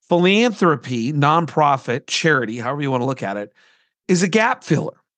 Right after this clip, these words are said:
Is, is that some people can take care of themselves, or some organizations or causes can take care of themselves. Some are so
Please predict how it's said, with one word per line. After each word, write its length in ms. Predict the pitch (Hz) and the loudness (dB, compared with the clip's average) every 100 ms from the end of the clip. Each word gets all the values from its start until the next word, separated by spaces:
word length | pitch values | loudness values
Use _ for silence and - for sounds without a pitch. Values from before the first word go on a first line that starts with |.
| _ _ _ _ _ _ _ | _ _ _ _ _ _ _
Is, 160 | - 156 | -4 -2
is 140 | 160 | 0
that 180 | 151 165 | -2 -2
some 180 | - 214 | 0 0
people 280 | 226 208 208 | 2 0 0
can 160 | 190 | 0
take 180 | 175 175 | 0 0
care 160 | 151 156 | 0 0
of 80 | 131 | 0
themselves, 560 | 127 117 110 95 147 | -4 -4 -4 -4 -4
or 80 | 147 | -6
some 340 | - 160 160 - | -2 -2 -2 -2
organizations 800 | 147 127 131 104 120 - 120 131 | -2 -2 -6 -6 -6 -4 -4 -4
or 240 | 110 104 104 | -2 -2 -4
causes 440 | 139 160 170 101 | -2 -2 -2 -6
can 140 | - - | -12 -14
take 160 | 71 | -14
care 100 | - | -14
of 100 | 73 | -18
themselves. 440 | - - - - - _ _ _ _ _ | -18 -20 -20 -20 -20 _ _ _ _ _
Some 560 | - - - 226 226 196 | -8 -2 2 2 2 2
are 560 | 190 156 139 135 131 127 | 2 2 2 2 0 -2
so 760 | - - 170 165 160 156 151 | -6 0 2 4 4 2 -2